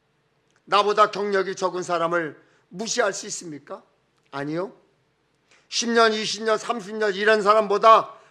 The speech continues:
방금 들어온 신입사원이 더 똑똑한 경우도 있어요. 학력, 경제력, 지위를 기준으로 남을 낮게 볼 수가 없는 세상이 되었습니다. 함부로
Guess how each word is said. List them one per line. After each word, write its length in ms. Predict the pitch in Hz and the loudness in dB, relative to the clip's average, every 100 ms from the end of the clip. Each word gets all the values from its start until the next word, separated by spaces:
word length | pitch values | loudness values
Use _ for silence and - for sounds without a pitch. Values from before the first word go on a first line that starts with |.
| - | -4
방금 460 | 208 233 220 220 | 0 2 2 0
들어온 420 | 214 220 220 220 | 2 4 6 6
신입사원이 880 | 202 - 262 254 - 208 202 220 226 147 - _ _ _ _ - | 2 -6 -6 -6 -2 0 0 0 0 -2 -12 _ _ _ _ 2
더 240 | 233 247 | 4 4
똑똑한 560 | 330 269 311 294 294 247 | 0 -4 0 2 2 4
경우도 400 | 254 247 233 247 | 2 2 -4 -8
있어요. 480 | 185 175 139 147 - _ _ _ _ _ _ _ _ _ _ - | -8 -10 -12 -14 -18 _ _ _ _ _ _ _ _ _ _ -6
학력, 480 | 240 269 262 254 | -2 4 6 6
경제력, 500 | 190 240 240 254 247 | 4 -2 4 6 6
지위를 600 | - 247 254 254 254 202 | 4 -2 0 4 4 2
기준으로 560 | - 254 269 269 254 247 - - _ - | -2 -10 -4 0 2 2 -2 -20 _ 2
남을 400 | 214 240 254 226 | 4 6 4 4
낮게 480 | 214 226 - 269 190 | 2 0 4 6 6
볼 140 | 240 | 4
수가 520 | - 226 226 208 - | -2 4 4 4 -6
없는 420 | - 226 233 240 233 | 2 2 4 0 -2
세상이 480 | 247 226 208 202 | -4 -2 0 0
되었습니다. 640 | 170 175 151 143 123 107 - _ _ _ | -4 -6 -6 -12 -20 -20 -20 _ _ _
함부로 840 | 190 190 165 160 175 170 - - | -6 -6 -4 -2 0 0 -2 -16